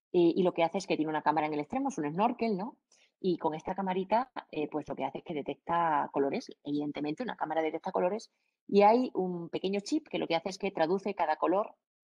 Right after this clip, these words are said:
eh, en una vibración concreta. Y esa vibración se traduce al cráneo y gracias al, al sistema auditivo, pues, se traduce en, en sonido, ¿no? Porque nosotros oímos por vibración, ¿no?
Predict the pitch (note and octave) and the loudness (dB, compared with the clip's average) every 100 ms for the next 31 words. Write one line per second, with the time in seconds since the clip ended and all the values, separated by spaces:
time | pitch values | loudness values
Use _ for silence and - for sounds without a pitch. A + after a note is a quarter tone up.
0 | _ - D#3 D3 C#3 C#3 - F#3+ G3 F3 | _ -6 -2 0 0 -2 -4 -2 0 0
1 | E3 D#3+ D3+ D#3 D3 C#3+ D#3+ D3 C#3 C#3 | -2 -2 4 4 4 2 -2 -2 -2 -2
2 | C#3 G3+ - _ _ _ _ _ G3+ G3 | -2 -2 -4 _ _ _ _ _ 2 4
3 | F#3+ F3 E3 - B3+ D4+ - - C#3+ D3 | 6 6 4 4 2 2 -6 -4 -4 -4
4 | - D3+ C#3+ C#3 - D3 F3 F#3 C4 - | -4 -2 -2 -4 -8 -4 0 0 -2 -8
5 | - D3 C#3 C#3 D3+ C#3+ D3+ C#3+ C#3+ C#3 | -12 -6 -4 -4 -4 -4 -4 0 0 -2
6 | - - C#3+ E3 D#3+ D#3 D#3 G3 G#3 C4+ | -6 -10 -6 -4 -2 0 0 0 -2 -4
7 | - - - - D3 D3 D3+ - E3 F3 | -6 -14 -16 -16 -4 -2 -2 -2 -4 -4
8 | _ _ _ F3 D#3 D3+ - - D#3+ G#3+ | _ _ _ -8 -6 -6 -8 -6 -2 0
9 | - - D#3 A3 - C#3 C#3 D#3 D#3 D#3+ | -2 -6 -8 -8 -8 -12 -8 -6 -2 0
10 | D#3 E3+ - D3+ C#3 C#3+ - G#3+ D#3 - | 0 -2 0 2 2 0 0 0 -2 -6